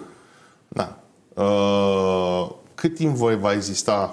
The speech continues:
Facebook, cât timp vor exista aceste rețele sociale, cât timp va exista această, acest algoritm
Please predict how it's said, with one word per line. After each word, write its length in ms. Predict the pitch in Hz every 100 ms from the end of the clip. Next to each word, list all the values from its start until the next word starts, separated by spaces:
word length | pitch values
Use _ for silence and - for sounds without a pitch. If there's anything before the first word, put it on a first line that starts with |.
| -
Facebook, 380 | 98 90 85
cât 120 | - 120
timp 140 | 120
vor 80 | 110
exista 200 | 101 101
aceste 240 | 101 -
rețele 300 | 95 90 98
sociale, 460 | 92 95 - 90 87
cât 280 | - 131 117
timp 240 | 117 110
va 120 | 101
exista 440 | 98 92 92 - 95
această, 760 | 92 101 95 101 95 90 85
acest 280 | 110 110 -
algoritm 580 | 104 95 95 95 104